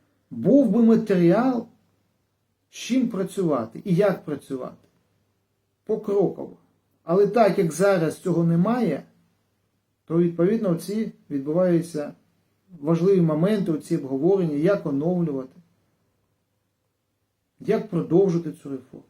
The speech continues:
Українське законодавство має відповідати праву Є С. Про це наголошено було во Львові, відповідно, на оцій зустрічі.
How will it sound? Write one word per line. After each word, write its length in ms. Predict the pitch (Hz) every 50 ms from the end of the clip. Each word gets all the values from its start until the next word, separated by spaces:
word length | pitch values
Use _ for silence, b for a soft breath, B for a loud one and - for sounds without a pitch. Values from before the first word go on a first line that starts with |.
| _ _ _ _ _ _ _ _ _ _ _ _ _ _ _ _ _ _ _ _ _ _ _ _ _ _ _ _ _
Українське 500 | - 160 - 262 320 339 294 - - 262
законодавство 1000 | 226 226 226 226 226 233 226 226 226 262 294 302 285 254 - - - 135 120 - - _ _ _
має 360 | 147 165 220 269 277 269 247
відповідати 840 | 233 - - 190 175 170 170 175 208 240 240 233 - 233 220 - - - _ _ _ _ _ _ _ _
праву 540 | - 165 170 196 226 240 233 226 233 220 202
Є 340 | 190 202 202 180 147 127 113
С. 80 | - - _ _ _ _
Про 140 | - 165 170
це 360 | 170 - 269 269 247 233 b b b b b b b b b
наголошено 560 | 147 151 156 180 202 214 208 190 208 185 170
було 760 | 156 147 160 160 156 156 170 180 165 156 151 147 143 139 135 131
во 300 | 131 135 139 139 165 175
Львові, 480 | 165 - 180 214 220 214 220 214 202 196 - - _ _ _ _ _ _ _ _ _ _ _ _ _ _ _ _ _ _ - -
відповідно, 760 | 170 170 170 - 170 170 175 190 175 151 165 156 143 135 123 -
на 260 | 139 143 147 143 139
оцій 260 | 139 135 - - 160 135
зустрічі. 520 | 120 120 113 113 - - _ _ _ _